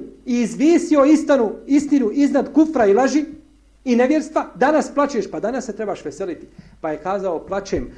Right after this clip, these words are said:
ovaj narod koga smo mi porazili je”, kaže, „bio ohol. Bili su veliki i silni.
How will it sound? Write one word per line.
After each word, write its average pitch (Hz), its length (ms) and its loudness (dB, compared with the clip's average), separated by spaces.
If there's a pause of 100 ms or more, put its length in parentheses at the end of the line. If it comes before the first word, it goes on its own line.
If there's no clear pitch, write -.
(120)
ovaj 208 320 0
narod 202 400 -4
koga 185 260 -2
smo 175 200 -10
mi 190 200 -6
porazili 165 720 -2 (120)
je”, 165 200 -2
kaže, 175 300 -2
„bio 175 300 0
ohol. 165 320 -2 (280)
Bili 202 260 0
su 196 160 2
veliki 226 460 2
i 190 40 2
silni. 247 600 4